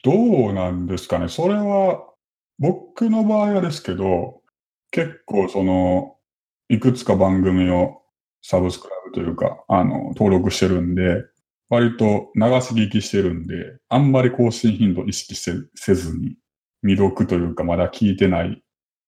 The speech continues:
番組がひたすら流れるような感じで聞いてますけど。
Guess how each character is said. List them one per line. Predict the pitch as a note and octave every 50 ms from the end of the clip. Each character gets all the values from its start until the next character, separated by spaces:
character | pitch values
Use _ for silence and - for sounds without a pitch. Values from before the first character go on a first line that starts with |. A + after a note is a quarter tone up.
| _ _
番 | - F2+ F2+ F2+ F2
組 | F2 E2+ E2+ E2 E2
が | E2+ E2+
ひ | - -
た | - G2+
す | - - F2+
ら | E2+ E2+ F2
流 | F2
れ | F2 F2 F2+ F2 E2+ E2
る | F2+ F2
よ | F2 E2+ D2
う |
な | - -
感 | - - F2 F2 F2+ E2+
じ | - -
で | - - - - _ _ _
聞 | - - F2
い | -
て | - -
ま | - -
す | - -
け | - -
ど。 | D2 - -